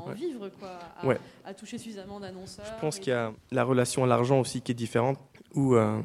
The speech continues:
Speaker 2: ça je l'ai vraiment vécu de plein fouet, aux États-Unis, euh, on n'a pas peur, euh, de gagner beaucoup d'argent, <laughs> ou de le dire. Euh, en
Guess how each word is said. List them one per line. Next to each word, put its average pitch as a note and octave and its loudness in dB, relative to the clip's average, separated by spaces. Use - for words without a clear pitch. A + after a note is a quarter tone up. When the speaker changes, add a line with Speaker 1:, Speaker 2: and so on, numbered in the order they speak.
Speaker 2:
ça A#2+ -2
je A2+ -6
l'ai A2 -2
vraiment A2+ -4
vécu A2+ -10
de - -18
plein A#2 -4
fouet, C3 0
aux A2+ -2
États-Unis, A#2 -2
euh, A2+ -4
on A#2+ -4
n'a A#2 0
pas B2 0
peur, B2 8
euh, A2+ 4
de A#2 -2
gagner A#2 0
beaucoup A#2 -2
d'argent, A#2+ 0
<laughs> - -18
ou A#2 0
de A#2 6
le A2 4
dire. B2+ 4
Euh, A#2 -4
en A2 -8